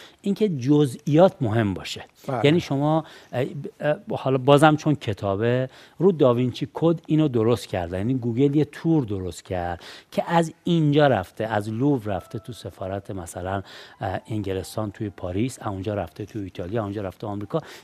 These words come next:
Speaker 1: یعنی خیابون داره. ما تو خیلی از فیلم‌ها و سریال‌ها و کتابامون،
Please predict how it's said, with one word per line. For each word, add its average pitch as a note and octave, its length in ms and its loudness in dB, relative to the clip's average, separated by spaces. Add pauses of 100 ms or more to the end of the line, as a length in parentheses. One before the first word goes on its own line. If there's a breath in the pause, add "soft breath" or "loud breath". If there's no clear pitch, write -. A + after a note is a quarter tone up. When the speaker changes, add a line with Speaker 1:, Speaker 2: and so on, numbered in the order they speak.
Speaker 1:
یعنی F#3+ 300 0 (140)
خیابون D#3+ 600 8
داره. F2 320 -2 (300 loud breath)
ما E3+ 100 4
تو F#3+ 140 -2
خیلی G3 600 2
از G#2+ 220 0
فیلم‌ها A#2 480 -2
و G#2+ 100 0
سریال‌ها G#2 640 -2
و G3 100 6
کتابامون، G#2+ 800 4